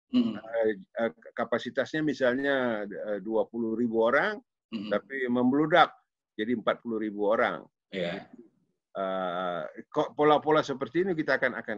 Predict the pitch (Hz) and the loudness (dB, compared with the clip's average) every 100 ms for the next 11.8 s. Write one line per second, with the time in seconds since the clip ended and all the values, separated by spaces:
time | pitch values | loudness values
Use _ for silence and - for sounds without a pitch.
0 | 98 143 185 175 175 180 170 - _ _ | -8 -2 0 2 0 0 0 -4 _ _
1 | _ _ _ _ _ - 151 143 131 113 | _ _ _ _ _ 0 2 2 0 0
2 | 98 82 95 135 180 104 120 139 135 139 | -2 0 -2 -4 -4 0 2 4 2 0
3 | 123 107 - 113 117 - 113 101 95 92 | 0 -4 -4 -4 -2 -2 -2 0 0 0
4 | 90 85 82 151 160 127 107 113 143 139 | -2 -4 -8 -10 -8 -8 -8 -6 -6 -4
5 | 107 95 98 85 78 - - 143 - - | -6 -6 -8 -8 -10 -10 -4 -4 -4 -20
6 | _ _ _ - - 123 - - 135 107 | _ _ _ -14 -4 -4 -4 -2 0 0
7 | 120 135 - 110 104 123 - 113 - 104 | -2 -6 -6 -6 -6 -10 -4 -4 -4 -8
8 | - 85 85 117 143 - - 101 92 92 | -6 -8 -4 -4 -6 -12 -10 -10 -8 -6
9 | 82 - 87 - - - _ _ - 104 | -8 -10 -16 -16 -16 -20 _ _ 0 0
10 | 87 - - - 101 - - 131 120 123 | 0 -4 -10 -8 -8 -8 0 0 0 -2
11 | 113 113 113 92 107 127 139 113 | -4 -4 -4 -4 -2 4 4 4